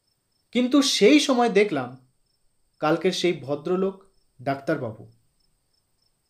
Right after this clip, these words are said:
আগের দিনের মতন ঠিক আমার অফিস ঘরে এসে দাঁড়িয়েছেন। আমি রীতিমতো অবাক হলাম। ভদ্রলোকের সেই একই রকম পোশাক আর হাতে কালকের মতনই গ্ল্যাডস্টোনের ব্যাগ।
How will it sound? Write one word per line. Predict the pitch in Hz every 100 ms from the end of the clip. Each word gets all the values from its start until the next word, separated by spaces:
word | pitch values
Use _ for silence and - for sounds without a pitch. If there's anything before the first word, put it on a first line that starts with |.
| _ _
আগের | 165 175 220 269
দিনের | 262 262 254
মতন | 190 - 143 160
ঠিক | - 262
আমার | 262 170 202 175
অফিস | 143 202 180
ঘরে | 185 180
এসে | 151 196
দাঁড়িয়েছেন। | 135 120 117 113 107 110 _ _ _ _ _ _ _ _ _ _ _ _ _ _ -
আমি | 175 226 233 214
রীতিমতো | 175 180 240 240 240
অবাক | 180 160 208
হলাম। | 220 160 113 104 - _ _ _ _ _ _ _ _ -
ভদ্রলোকের | 139 190 202 277 285 285
সেই | 285 294 226 -
একই | 196 233 240
রকম | 262 262 254
পোশাক | 220 196 214 214 214 _ _ _ _ _ -
আর | 147
হাতে | 127 160 160 254
কালকের | 262 156 156 190 262
মতনই | 240 247 262 175 151 - _ -
গ্ল্যাডস্টোনের | 135 156 175 - 202 208 190
ব্যাগ। | 127 113